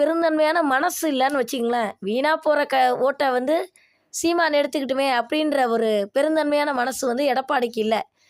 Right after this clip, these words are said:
இன்னொரு முக்கியமான காரணம் என்னன்னா, ஒருவேளை சீமான் வெற்றி பெற்று விட்டால்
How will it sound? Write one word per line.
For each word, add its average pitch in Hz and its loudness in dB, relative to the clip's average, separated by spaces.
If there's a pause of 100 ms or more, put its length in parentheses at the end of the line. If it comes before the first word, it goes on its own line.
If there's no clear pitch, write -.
(260)
இன்னொரு 349 2
முக்கியமான 294 0
காரணம் 254 0
என்னன்னா, 214 -2 (440)
ஒருவேளை 349 2
சீமான் 339 0
வெற்றி 277 -2
பெற்று 247 -2
விட்டால் 220 -2